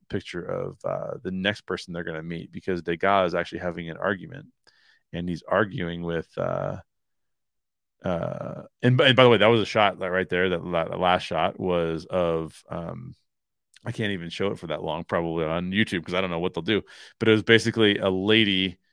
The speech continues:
It's not graphic or anything, but she is, um, posing nude for, <laughs> for Pablo Picasso here. This is Pablo Picasso.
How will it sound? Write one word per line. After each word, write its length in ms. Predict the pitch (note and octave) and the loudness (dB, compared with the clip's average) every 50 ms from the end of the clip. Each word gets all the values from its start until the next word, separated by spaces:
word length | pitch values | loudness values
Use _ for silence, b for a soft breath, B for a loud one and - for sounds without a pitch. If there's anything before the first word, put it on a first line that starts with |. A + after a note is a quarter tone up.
| _ _ _ _ _ _ - | _ _ _ _ _ _ -6
It's 140 | B2 G#2+ | -4 0
not 180 | C#3+ C#3 G2 F2+ | 0 0 0 0
graphic 400 | F#2 G2 F2 F#2+ - F2+ E2+ - | -2 0 0 0 0 -2 -6 -6
or 60 | F2 | -6
anything, 320 | E2 E2+ E2+ F2 F2 F2+ E2+ | -6 -6 -6 -6 -6 -6 -6
but 120 | F2 D#2+ | -6 -6
she 380 | - - - G#2+ G#2 G2+ G2 F#2+ | -6 -6 -4 -2 -2 -2 0 -2
is, 340 | F#2 F2+ F2 F2 D#2 - - | -2 -2 -4 -6 -8 -10 -10
um, 640 | F2+ F#2 F#2 F2+ E2+ E2+ F2 F2+ F#2 - - F#2+ F#2+ - _ _ _ _ - | -10 -10 -10 -10 -10 -12 -14 -14 -16 -18 -18 -18 -20 -20 _ _ _ _ -2
posing 520 | - C3+ C3 B2+ A2+ G#2 G#2+ G2 F#2+ G2 | 2 4 6 6 6 4 0 -2 -2 2
nude 360 | G#2+ B2 B2+ A#2 G#2 F#2 F#2 | 4 4 6 6 4 2 -2
for, 380 | - - G#2 F#2+ F#2 F2+ F#2 F#2 | -4 -4 0 0 2 0 0 -2
<laughs> 720 | - - - - - _ _ _ _ _ - - _ - | -4 -10 -14 -14 -20 _ _ _ _ _ -20 -20 _ -6
for 380 | - D3+ C3 A#2+ G#2+ G#2+ G#2 B B B B B B B B B B B B B _ _ _ _ _ _ - | -4 -4 -2 -2 -4 -6 -6 B B B B B B B B B B B B B _ _ _ _ _ _ 6
Pablo 320 | - C#3 C3+ B2 C3+ B2+ | 8 8 8 8 6 6
Picasso 480 | A2 A#2 G#2+ D3 D3 D#3 D3+ C3 B2 F#2 | 4 6 8 10 10 10 10 8 4 4
here. 260 | G#2 G#2+ F#2+ F2+ E2+ - | 4 4 4 2 2 0
This 140 | A#2 A2+ | -2 -2
is 60 | A#2 A#2 | 0 4
Pablo 260 | C#3 C#3 C3 B2+ B2+ | 6 6 6 6 4
Picasso. 500 | G#2 - C3+ C#3 C#3 B2+ A#2+ G#2+ F#2 | 2 4 6 6 6 6 4 0 -2